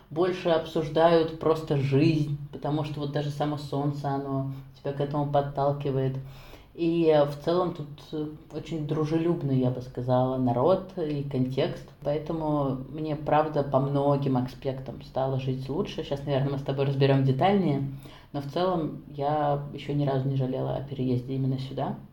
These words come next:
Реально очень классное место. Но надо понимать, конечно, что Ташкент — это мегаполис, это столица. И это не, ну, не те кишлаки. Кишлак — это деревня по-узбекски,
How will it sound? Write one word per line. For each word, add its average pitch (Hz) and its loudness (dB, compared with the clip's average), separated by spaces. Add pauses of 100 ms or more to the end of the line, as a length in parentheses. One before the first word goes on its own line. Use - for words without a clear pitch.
(240)
Реально 147 0
очень 143 -4
классное 143 0
место. 131 0
Но 156 -4
надо 202 2
понимать, 202 0
конечно, 170 -2
что 151 0
Ташкент — 156 0
это 151 -4
мегаполис, 143 0
это 156 -2
столица. 143 -2 (580)
И 175 2 (260)
это 170 0
не, 175 0 (240)
ну, 202 4
не 202 4
те 214 0
кишлаки. 208 0
Кишлак — 160 0
это 147 -2
деревня 131 4 (240)
по-узбекски, 139 0